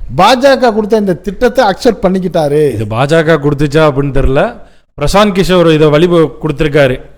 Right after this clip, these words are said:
Speaker 2: அதை அப்படி எடுத்துக்கலாம்.
Speaker 1: அது நீங்க சொல்றீங்க, நான் சொல்றேன்.
Speaker 2: ஆ.
Speaker 1: பெரும்பாலும் என்ன சொல்றாங்க, இது வந்து மாஸ்டர் பிளானுடைய மூளை வந்து from டெல்லி. அது வந்து பிரசாந்த் கிஷோர் மூலியமா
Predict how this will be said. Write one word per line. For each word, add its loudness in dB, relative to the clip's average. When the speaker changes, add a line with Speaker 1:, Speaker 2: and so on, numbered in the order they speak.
Speaker 2:
அதை -4
அப்படி -2
எடுத்துக்கலாம். -2
Speaker 1:
அது 2
நீங்க 2
சொல்றீங்க, -2
நான் 0
சொல்றேன். -4
Speaker 2:
ஆ. -8
Speaker 1:
பெரும்பாலும் 2
என்ன 0
சொல்றாங்க, -6
இது -4
வந்து -4
மாஸ்டர் -4
பிளானுடைய -4
மூளை 0
வந்து -4
from -6
டெல்லி. 0
அது 2
வந்து 0
பிரசாந்த் 0
கிஷோர் 0
மூலியமா -2